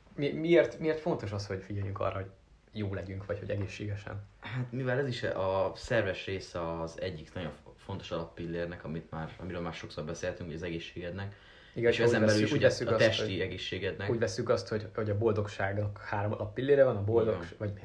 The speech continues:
Speaker 1: egészség, ö, vagyon, vagy ilyen karrier, illetve a kapcsolatok. Úgyhogy ebből egy az egészség, és
Speaker 2: És ezen
Speaker 1: az
Speaker 2: belül is a testi egészség.
Speaker 1: Igen,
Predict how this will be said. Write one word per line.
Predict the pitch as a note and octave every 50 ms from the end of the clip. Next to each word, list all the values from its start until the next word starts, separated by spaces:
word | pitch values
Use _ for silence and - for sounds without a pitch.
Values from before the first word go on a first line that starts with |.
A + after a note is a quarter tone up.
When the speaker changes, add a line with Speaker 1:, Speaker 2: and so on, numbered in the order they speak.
| - - - - - D3+
Speaker 1:
egészség, | D#3 C#3+ C3 C#3 C3+ C3+ - - C#3+ C3 B2+ B2+ - - - - - - - - -
ö, | - G#2 G2+ G2 G2 G2 G2+ - - - - _ _
vagyon, | - G#2+ A#2 A2+ A2 A2+ A2+ G#2+
vagy | F#2+ F#2 F#2
ilyen | F#2+ F2+ F#2 G2 G2+ - - _ -
karrier, | - - A2 A2 A2+ A#2 A2+ A2+ A2+ A2+ - - - - _
illetve | - G#2+ G#2 G2 G2 - G2
a | F#2+
kapcsolatok. | F#2+ F#2+ G2+ G2 - - - - - - - - - G#2+ G#2
Úgyhogy | G2+ G2+ - G#2 G#2 G#2 - - -
ebből | - G#2 G2 G2+ G#2
egy | G#2 G2 G2+ G2+
az | G2+ G2
egészség, | G2 G2+ G2 F#2+ - - - A2+ A2+ A2+
és | A2 A2 - - - - - -
Speaker 2:
És | - - -
ezen | G#2+ F#2+ F#2+ A2
Speaker 1:
az | G2+ F2+
Speaker 2:
belül | F2 F2 E2+
is | E2+ E2+ -
a | E2+ E2 E2 E2 D#2+ - - - _
testi | - D2+ D2 - - - -
egészség. | D2 C#2+ D2 F2+ F#2+ - - - G#2+ A2+ A#2+
Speaker 1:
Igen, | A#2 G#2 G2+ G2+ G2 G2+ G2+